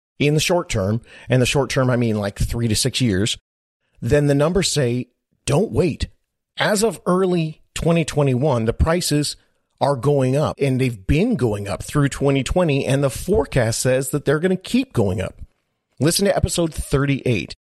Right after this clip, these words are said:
That's the twenty twenty-one housing forecast. It's filled with tons of data direct from the leading economists out there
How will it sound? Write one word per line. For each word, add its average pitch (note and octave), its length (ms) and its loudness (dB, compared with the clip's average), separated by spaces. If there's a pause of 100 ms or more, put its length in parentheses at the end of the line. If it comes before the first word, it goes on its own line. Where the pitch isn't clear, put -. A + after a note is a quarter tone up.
(580)
That's B2 300 0
the A2+ 240 0
twenty C#3+ 460 0
twenty-one B2+ 460 0
housing A#2 420 -2
forecast. F#2+ 560 -2
It's C#3+ 180 0
filled A#2 720 0
with A2 180 -2
tons C3+ 600 2
of A2 240 -2
data A2 300 2
direct A#2+ 760 0
from C3 220 2
the A#2 80 2
leading B2+ 480 0
economists G#2+ 720 0
out F#2 200 -2
there F2 300 0